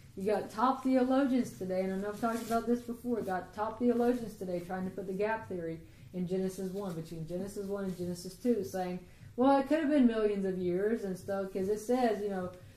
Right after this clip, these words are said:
one day is a thousand years with the Lord, and a thousand years is one day. Okay, that still only would be seven thousand years. It wouldn't even, still wouldn't even equal up to a million years.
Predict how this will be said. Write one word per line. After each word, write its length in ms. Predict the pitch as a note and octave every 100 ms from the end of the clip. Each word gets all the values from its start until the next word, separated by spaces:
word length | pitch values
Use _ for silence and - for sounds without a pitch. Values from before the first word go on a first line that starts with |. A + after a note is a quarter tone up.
| - -
one 240 | F#3+ A#3 A#3+
day 260 | A#3+ B3
is 100 | A#3
a 60 | G#3
thousand 480 | A3 A3+ A#3+ A#3+ A#3
years 220 | B3+ A#3+
with 100 | A#3
the 60 | B3
Lord, 300 | B3 A#3 G#3+
and 100 | F#3
a 40 |
thousand 380 | G3+ A3 A3+ A3+
years 240 | B3+ B3
is 100 | G3 G3+
one 200 | A3+ A#3
day. 360 | B3 A3+ G#3+ - - -
Okay, 260 | G3 G3+ G#3+
that 120 | G3+
still 200 | - A3
only 120 | G#3+ F#3+
would 140 | E3+
be 80 | F3
seven 300 | - F3 D#3+
thousand 380 | E3+ D#3+ D#3 E3
years. 240 | E3 C3 - - -
It 60 | F#3+
wouldn't 240 | A3+ B3
even, 360 | B3 A#3+ A3 -
still 440 | - - C#4 D4 A3+
wouldn't 220 | A#3 A3
even 200 | G3+ G3+
equal 280 | G3+ G3 F#3+
up 220 | F3 -
to 200 | F#3+ F3+
a 60 | F#3
million 560 | F#3 G3 F#3+ F3+ F3 F3+
years. 280 | E3 D#3